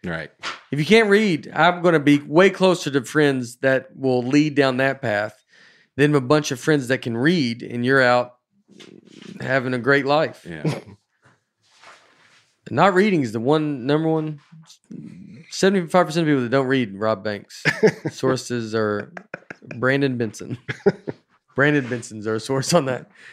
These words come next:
Speaker 2: The last one, the reselling teacher.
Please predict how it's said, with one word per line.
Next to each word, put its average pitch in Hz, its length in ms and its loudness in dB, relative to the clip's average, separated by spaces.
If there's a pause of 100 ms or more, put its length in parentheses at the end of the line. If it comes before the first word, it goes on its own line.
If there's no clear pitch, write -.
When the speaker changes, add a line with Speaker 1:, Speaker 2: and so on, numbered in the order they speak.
(1160)
Speaker 2:
The - 160 -10
last 147 300 2
one, 147 200 2
the 131 100 -2
reselling 170 560 2
teacher. 127 600 -2